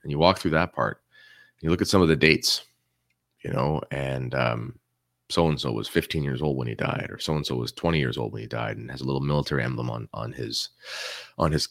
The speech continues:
uh, tombstone. And, um, those people really fought, and they died, and they lived through actual calamities, Great Depression, um, you know,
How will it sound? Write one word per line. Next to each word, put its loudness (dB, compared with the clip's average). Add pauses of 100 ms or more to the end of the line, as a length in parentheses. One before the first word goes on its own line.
(120)
uh, 0
tombstone. 0 (460)
And, 2
um, 0 (800)
those -6
people 4
really 6
fought, 2 (300)
and 2
they 4
died, 0 (160)
and -2
they 4
lived 6
through 2
actual 0
calamities, -2 (160)
Great -2
Depression, 0 (640)
um, -4 (1400)
you 0
know, -2